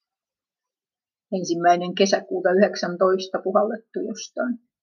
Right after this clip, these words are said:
netissä. Että kivat sulle, jos kerran annat ymmärtää, et pahojas teet mulle.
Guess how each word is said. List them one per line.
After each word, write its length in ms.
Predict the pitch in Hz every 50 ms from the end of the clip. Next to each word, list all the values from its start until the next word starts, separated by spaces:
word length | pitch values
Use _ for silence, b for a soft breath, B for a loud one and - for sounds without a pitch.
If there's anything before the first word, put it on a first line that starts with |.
| _ _ _ _ _ _ _ _ _ _ _ _ _ _ - - - _ _ _ _ _ _ -
netissä. 580 | 175 170 175 170 190 196 - - - - 214 214 - _ _ _ _ _ _ _ _ _ _ _ _ _ _ _ _ _ _ _ _ -
Että 280 | 262 262 254 - - 269
kivat 360 | 262 294 302 277 226 208 -
sulle, 300 | - 320 285 277 254 214
jos 220 | 185 185 190 190 -
kerran 240 | 202 196 185 202
annat 240 | 202 208 202 208 208
ymmärtää, 600 | 247 226 208 196 165 170 - - - 185 180 185
et 160 | 196 196 -
pahojas 460 | - 175 - 202 180 170 165 165 - -
teet 160 | - 196 202 196 -
mulle. 320 | 226 220 226 208 165 160